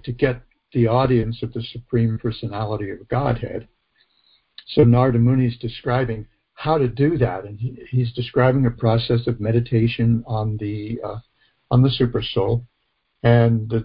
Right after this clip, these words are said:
description is very similar to what we see in the, uh, in the sixth chapter of the first canto, and later in the, um, eleventh canto, in the canto in the Uddhava Gita,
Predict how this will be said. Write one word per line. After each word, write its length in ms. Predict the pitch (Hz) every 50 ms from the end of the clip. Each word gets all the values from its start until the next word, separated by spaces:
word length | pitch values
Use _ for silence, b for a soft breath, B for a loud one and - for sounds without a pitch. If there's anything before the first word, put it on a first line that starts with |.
| -
description 540 | - 123 117 - - 147 135 - - 123 113
is 140 | 110 110 107
very 300 | 110 120 120 123 123 120
similar 440 | 120 - - 120 110 113 110 113 110
to 80 | 110
what 180 | 104 107 110 113
we 120 | 113 113
see 360 | 113 - - 117 110 107 110
in 200 | 110 107 104 104
the, 300 | 104 104 104 101 107 107
uh, 100 | 107 107 110 - - - 254 262 262 240 226
in 140 | 131 113 104
the 120 | 107 110
sixth 340 | - - - 123 120 - -
chapter 380 | - 135 117 110 113 - 113 107
of 60 | 107
the 100 | 107 107 -
first 260 | - 123 117 120 -
canto, 380 | - - 107 104 113 117 123 117 B B B B B B B
and 380 | 156 160 165 151 143 - - -
later 400 | 135 139 151 165 165 151 143 139
in 200 | 131 127 127 131 131
the, 440 | 127 123 120 117 117 117 113 117 - -
um, 360 | 117 113 113 113 113 117 - _ _ _ _ _ _ _ _ _ _ -
eleventh 420 | 135 127 131 151 165 175 151 -
canto, 380 | - 131 117 113 110 - 120 120
in 100 | 120 120
the 160 | 123 123 120 - - _
canto 400 | - - 131 120 120 120 127 117
in 100 | 113 117
the 80 | 120 123
Uddhava 500 | 139 147 156 147 127 123 107 110 110 -
Gita, 440 | - 101 110 - - 123 123 120